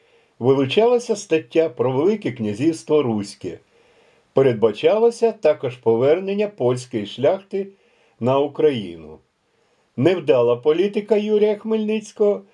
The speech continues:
викликала незадоволення, і у квітні тисяча шістсот шістдесят другого року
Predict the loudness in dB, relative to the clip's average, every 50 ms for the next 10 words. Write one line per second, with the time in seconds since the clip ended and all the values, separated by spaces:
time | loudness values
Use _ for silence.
0 | _ _ _ 0 0 0 0 2 -2 -2 -2 0 0 2 2 2 2 2 0 2
1 | 2 2 2 2 2 2 0 -2 -2 -2 -2 -4 -8 -10 -10 -12 -12 -12 -14 -18
2 | _ _ _ _ _ _ _ _ 0 2 2 2 2 -2 -6 -4 0 0 0 0
3 | 0 -2 -4 -2 -2 -2 0 0 0 0 0 2 0 -2 0 -2 -4 -2 -2 -4
4 | -6 -2 0 0 0 0 -2 -6 -8 -8 -6 -8 -8 -2 0 0 0 0 -2 -4
5 | -2 0 2 2 2 4 4 4 2 2 0 -4 -4 -4